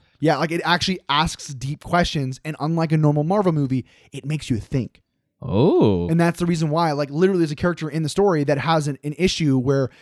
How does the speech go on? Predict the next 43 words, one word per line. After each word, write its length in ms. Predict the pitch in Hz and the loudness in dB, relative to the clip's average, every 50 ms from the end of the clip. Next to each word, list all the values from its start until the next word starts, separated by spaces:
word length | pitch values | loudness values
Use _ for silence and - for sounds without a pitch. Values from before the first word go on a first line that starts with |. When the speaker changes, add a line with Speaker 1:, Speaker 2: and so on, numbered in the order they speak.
| - _ _ | -20 _ _
Speaker 1:
he 160 | - - 165 165 | -6 -4 -2 -2
was 100 | 147 135 | -4 -4
designing 340 | 120 135 135 160 160 156 143 | -4 -4 -4 -2 -2 -4 -6
technology 600 | 147 120 127 175 202 190 175 156 123 143 147 135 | -6 -4 -2 -2 0 0 0 -2 -2 -6 -6 -6
and 260 | 131 139 135 131 120 | -4 -4 -6 -6 -6
the 100 | 127 127 120 - | -8 -10 -8 -4
people 260 | - 175 165 - 170 151 | -4 -2 -2 0 -2 -2
were 120 | 139 135 | -2 -2
using 340 | 135 131 135 170 156 147 151 | -4 -4 -4 -4 -2 -2 -4
the 60 | 143 | -4
technology 540 | 131 156 143 120 175 190 180 165 151 135 139 | -4 -6 -6 -4 -2 0 0 0 -2 -4 -4
to 80 | 131 139 | -4 -4
destroy 320 | 131 139 - - 175 175 | -4 -2 2 2 2 4
people, 340 | - 156 123 - - - - _ _ _ _ _ _ _ _ _ | 2 0 -4 -8 -12 -14 -16 _ _ _ _ _ _ _ _ _
to 80 | - 147 | -4 0
kill 140 | - - - | 2 2 2
people. 340 | 160 135 - - - - _ _ | 0 -2 -6 -8 -12 -14 _ _
Speaker 2:
I 120 | - 101 98 | -8 -8 -6
see. 200 | - 143 147 - | -4 -2 0 0
Speaker 1:
And 140 | 175 165 165 | 2 2 0
he 80 | 160 | 2
felt 280 | - 190 175 - - - | 2 2 2 2 0 -4
this 160 | 143 131 131 | -8 -6 -4
moral 300 | 139 139 139 143 143 143 | -2 0 0 0 0 0
quandary 420 | - - 165 180 190 190 165 156 | -2 -2 0 0 0 0 -2 -2
about 240 | 147 143 131 123 123 | -2 -2 -2 -2 -4
it 140 | 131 131 - | -6 -8 -8
and 160 | 131 135 131 | -8 -10 -8
s-, 140 | - - - 151 151 135 113 | -10 -12 -14 -16 -18 -8 -2
gave 300 | - 143 147 147 160 156 | 0 2 2 2 2 2
up 240 | 147 170 156 - | 0 -2 -2 -4
making 600 | 160 156 147 139 - 160 160 156 151 147 135 139 127 | -8 -8 -8 -8 -8 -8 -8 -8 -8 -10 -12 -14 -8
devices 480 | - 165 196 226 - - 87 - - _ _ _ _ _ _ _ _ _ _ - | -2 -2 -2 -2 -2 -6 -14 -20 -20 _ _ _ _ _ _ _ _ _ _ 0
and 80 | 151 160 | 2 4
Speaker 2:
Okay. 180 | 156 160 185 185 208 | 4 4 4 2 0
Speaker 1:
went, 40 | 180 | 0
and 220 | 151 160 165 147 | 0 0 2 2
went 80 | 151 151 | 0 0
away. 280 | 156 190 175 123 - 190 _ _ _ - - _ _ _ _ _ - | 0 -2 -4 -4 -8 -14 _ _ _ -20 -20 _ _ _ _ _ -2
Like, 200 | 151 156 117 - | -2 -2 -2 0
shit 200 | - - 196 - | 2 2 2 2
like 140 | 147 151 | 0 0
that. 240 | 139 185 180 131 - | 2 2 2 0 -2